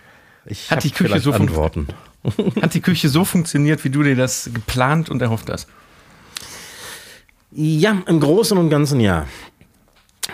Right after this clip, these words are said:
Speaker 1: Klar, neue Technik. Das heißt, ich hab, ähm, die Gerichte, die ich auf der Karte hatte, hab ich natürlich speziell auf die neue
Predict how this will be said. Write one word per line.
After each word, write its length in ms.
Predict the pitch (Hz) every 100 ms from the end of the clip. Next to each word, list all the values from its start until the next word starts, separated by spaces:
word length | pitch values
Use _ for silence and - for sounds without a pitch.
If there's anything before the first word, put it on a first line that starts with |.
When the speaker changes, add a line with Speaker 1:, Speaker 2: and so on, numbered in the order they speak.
| -
Speaker 1:
Klar, 460 | - 147 165 196 - -
neue 640 | 143 135 143 139 135 -
Technik. 480 | 127 95 90 80 - - -
Das 220 | 107 -
heißt, 360 | 120 131 127 -
ich 220 | 113 -
hab, 120 | 127 _ _ 107
ähm, 1000 | 104 101 98 92 95 82 71 - - - -
die 180 | 117 120
Gerichte, 400 | 110 151 - 120
die 120 | 117
ich 120 | 110
auf 140 | 123 -
der 100 | 113
Karte 580 | - 127 139 135 110 -
hatte, 300 | - 156 120
hab 140 | 117
ich 100 | -
natürlich 440 | 117 127 117 - -
speziell 460 | - 117 147 127
auf 100 | 95
die 140 | - 110
neue 360 | 110 117 110